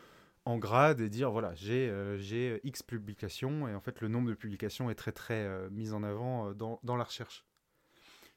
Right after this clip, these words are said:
Donc, euh, ce, cette personne est un chasseur de tête,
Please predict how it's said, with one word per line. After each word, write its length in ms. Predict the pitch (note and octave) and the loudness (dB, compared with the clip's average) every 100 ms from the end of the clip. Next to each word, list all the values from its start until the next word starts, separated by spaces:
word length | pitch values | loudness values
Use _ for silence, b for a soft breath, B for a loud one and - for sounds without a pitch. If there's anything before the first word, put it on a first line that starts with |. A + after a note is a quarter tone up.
| - | -4
Donc, 480 | A2+ E3 F#3 - - _ _ _ - | 2 2 2 -4 -14 _ _ _ -6
euh, 340 | G#2+ G2+ G2 F#2 | -2 -2 -4 -6
ce, 480 | - - A2 G2+ G2 | -12 -8 -6 -4 -4
cette 260 | - G#2 | -6 -4
personne 360 | - - D3+ D#3+ | -4 2 4 4
est 160 | A#2 | 4
un 240 | C3 D3+ E3 | 4 4 2
chasseur 340 | - C#3+ D#3 | -2 0 0
de 80 | C#3+ | 0
tête, 340 | C3+ A2 - | 0 -2 -4